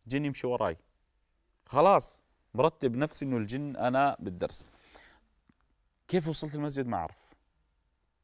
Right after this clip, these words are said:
يعني كنت في سرعة الأركض. خلاص برمجت نفسي، وهذا كان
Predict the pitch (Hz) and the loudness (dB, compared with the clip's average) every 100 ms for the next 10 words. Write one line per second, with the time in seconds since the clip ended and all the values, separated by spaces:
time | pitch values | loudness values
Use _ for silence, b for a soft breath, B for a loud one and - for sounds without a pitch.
0 | _ _ _ _ _ 92 104 98 95 85 | _ _ _ _ _ -4 0 0 -2 -8
1 | - 160 147 - - 147 131 - - 139 | -10 -8 -8 -8 -4 -2 -2 -4 -2 -2
2 | 127 95 80 _ _ _ _ _ - 139 | -2 -6 -14 _ _ _ _ _ -6 -2
3 | 120 - - 101 101 117 123 139 147 143 | 0 -2 -6 -10 -4 -2 0 -2 -4 -6
4 | - - 110 175 139 120 151 | -6 -8 -10 -10 -10 -10 -10